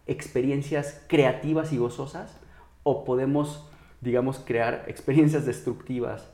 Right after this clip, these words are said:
y, y, y con mucho dolor, ¿no? Entonces, cuando toquemos ese dolor y nos responsabilicemos de él y, y entonces nos comprometamos con el otro y con la vida y con nuestro mundo y con nuestra experiencia, podremos transformar también nuestra vida.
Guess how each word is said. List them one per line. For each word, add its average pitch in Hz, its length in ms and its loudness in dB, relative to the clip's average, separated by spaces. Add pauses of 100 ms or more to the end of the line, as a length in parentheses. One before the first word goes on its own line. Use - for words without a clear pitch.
(320)
y, 127 80 -2
y, 117 440 -4
y 120 240 -2
con 113 180 0
mucho 131 280 -4
dolor, 107 340 -2
¿no? 127 160 -6
Entonces, 135 580 -4 (220)
cuando 120 240 0
toquemos 147 420 0
ese 151 220 -6
dolor 131 580 -2
y 123 80 0
nos 117 180 0
responsabilicemos 117 1080 -6
de 117 120 0
él 110 120 -4 (360)
y, 120 240 4
y 120 160 4
entonces 127 460 2
nos 120 160 0
comprometamos 123 760 -2
con 117 200 -6
el 110 120 -2
otro 110 220 -6
y - 20 -16
con 110 160 -6
la 104 100 -4
vida 113 200 -6
y - 40 -10
con 107 140 -6
nuestro 101 260 -8
mundo 117 300 -2
y - 20 -4
con 107 140 -6
nuestra 104 220 -8
experiencia, 131 680 -8 (300)
podremos 113 420 -4
transformar 104 640 -8
también 104 240 -6
nuestra - 260 -10
vida. 90 140 -12